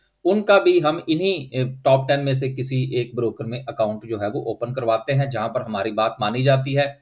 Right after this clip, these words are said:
हमारी बात सुनी जाती है और, अ, मसाइल जो है वो हल होते हैं। तो आप भी अगर अकाउंट ओपन करवाना चाहते हैं तो राब्ता कीजिए, इंशाल्लाह इन्हीं में से किसी एक में आपका अकाउंट ओपन होगा।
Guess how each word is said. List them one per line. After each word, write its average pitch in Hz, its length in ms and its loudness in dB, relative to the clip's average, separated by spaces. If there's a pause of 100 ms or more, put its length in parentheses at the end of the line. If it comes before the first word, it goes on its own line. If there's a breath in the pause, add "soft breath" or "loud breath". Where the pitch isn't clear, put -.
(280 soft breath)
हमारी 113 280 0
बात 117 260 0
सुनी 139 400 2
जाती 123 360 2
है 139 280 2 (300 soft breath)
और, 131 340 6
अ, 117 280 -2
मसाइल 123 380 2
जो 123 140 0
है 120 60 2
वो 123 140 0
हल 107 240 0
होते 104 500 -2
हैं। 92 240 -10 (340 soft breath)
तो 135 100 -2
आप 143 200 8
भी 175 120 6
अगर 185 140 4
अकाउंट 165 280 2
ओपन 175 160 -2
करवाना 165 380 2
चाहते 160 280 0
हैं 175 100 -6
तो 175 60 2
राब्ता 131 300 2
कीजिए, 147 340 0
इंशाल्लाह 139 600 0
इन्हीं 160 220 -2
में 147 120 -2
से 139 140 -4
किसी 135 280 -4 (120)
एक 123 240 -2
में 131 100 0
आपका 120 320 -2
अकाउंट 120 260 0
ओपन 139 200 -2
होगा। 147 400 0